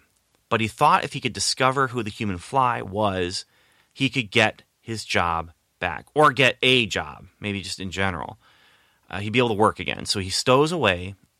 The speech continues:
on Human Fly's plane. And on the plane, he actually does get a chance. He sees Human Fly's face. Now, he doesn't know who the Human Fly is, but he saw the face, and it's a face he will always remember. We don't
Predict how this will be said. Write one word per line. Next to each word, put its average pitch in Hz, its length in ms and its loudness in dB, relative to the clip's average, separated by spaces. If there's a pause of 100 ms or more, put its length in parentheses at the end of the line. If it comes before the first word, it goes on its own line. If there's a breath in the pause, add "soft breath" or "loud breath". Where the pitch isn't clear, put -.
on 98 380 -2
Human 107 180 -2
Fly's 95 320 -4
plane. 67 480 -14 (540 soft breath)
And 98 180 -8
on 135 220 2
the 208 80 -2
plane, 92 480 -4 (360 soft breath)
he 151 120 0
actually 214 240 0
does 139 260 2
get 165 100 -2
a 110 40 -4
chance. 135 300 -6
He 139 100 -4
sees 185 480 -4
Human 147 260 -2
Fly's 113 380 -4
face. - 440 -4
Now, 98 140 -6
he 95 180 -6
doesn't 85 220 -6
know 76 120 -10
who 90 140 -8
the 82 80 -6
Human 80 220 -8
Fly 71 200 -6
is, 117 300 2 (300 loud breath)
but - 80 -8
he 95 60 0
saw 180 260 4
the 233 80 0
face, 104 560 0
and 104 100 -6
it's 98 120 -6
a - 20 -6
face 131 280 -4
he 104 100 -6
will 92 160 -4
always 127 440 0
remember. 104 720 -6 (720 soft breath)
We 139 220 0
don't 87 360 0